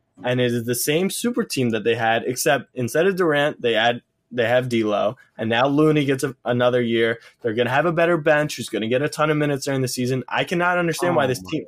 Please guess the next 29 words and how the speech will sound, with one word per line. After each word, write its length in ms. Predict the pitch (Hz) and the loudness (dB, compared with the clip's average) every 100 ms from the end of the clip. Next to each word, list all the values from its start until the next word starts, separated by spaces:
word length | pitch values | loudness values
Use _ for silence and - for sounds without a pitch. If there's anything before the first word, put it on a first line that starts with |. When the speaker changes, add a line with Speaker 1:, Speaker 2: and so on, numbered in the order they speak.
| - - - 101 | -14 -20 -12 -2
Speaker 1:
this, 120 | 190 | -2
Speaker 2:
God. 260 | 190 185 - | -2 -12 -2
Speaker 1:
<clears throat> 180 | 254 247 | 2 4
this 160 | 254 - | 2 0
team 180 | 240 | 0
won 220 | 240 262 208 | 4 4 4
seventy-three 560 | 240 214 214 208 208 | 4 4 4 2 2
games 340 | 202 214 185 - _ _ _ _ _ _ _ - | 4 4 2 -6 _ _ _ _ _ _ _ 0
with 180 | 160 135 | 2 6
those 280 | 170 185 180 | 6 6 4
three 200 | 180 165 | 4 4
players. 380 | - 190 147 117 | 4 2 2 2
Steph 240 | 170 170 | 0 0
Curry 380 | - 185 180 160 _ _ _ _ _ _ _ - | 2 4 4 0 _ _ _ _ _ _ _ -2
has 200 | 156 151 | 2 4
the 100 | 143 | 4
highest 360 | 143 156 156 - | 4 4 4 2
plus 240 | 160 151 | 0 2
minus 360 | 147 151 147 143 | 0 2 0 0
of 80 | |
the 80 | 123 | 2
last 280 | 123 131 - | 4 2 0
five 340 | - 131 139 | 0 2 2
seasons. 440 | - 143 127 101 107 | -2 -2 -2 -4 -4
Like, 120 | 113 | -2
I, 300 | 110 127 123 - | 0 0 -2 -2
I 160 | 135 131 - | -2 -2 -8
cannot 460 | - 160 180 185 - | -2 0 0 -2 -4
fathom 600 | - 117 139 135 110 | -4 0 0 0 -2